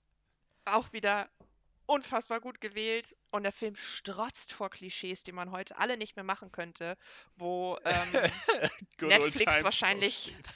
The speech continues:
Speaker 1: <laughs> ja, wo Netflix wahrscheinlich eine, ähm, ah, ich weiß auch nicht, ähm, eine weiße Frau an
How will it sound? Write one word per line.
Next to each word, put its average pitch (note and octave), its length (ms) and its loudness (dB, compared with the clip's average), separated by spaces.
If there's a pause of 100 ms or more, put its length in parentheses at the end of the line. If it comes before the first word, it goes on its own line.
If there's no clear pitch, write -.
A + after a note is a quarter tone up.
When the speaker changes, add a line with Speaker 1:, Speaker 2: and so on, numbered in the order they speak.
(120)
Speaker 1:
<laughs> F#4 580 -2
ja, A3+ 320 8
wo G#3+ 80 2
Netflix - 440 -4
wahrscheinlich F#3 640 -6
eine, F3 720 -2
ähm, E3+ 480 -4 (840)
ah, G#3 200 0 (580)
ich G3 200 -10
weiß F#3+ 220 -10
auch F#3+ 100 -4
nicht, E3+ 320 -8 (320)
ähm, E3+ 480 -12 (460)
eine F3 500 -4 (180)
weiße E3 480 -6
Frau F3 520 0
an E3 380 -8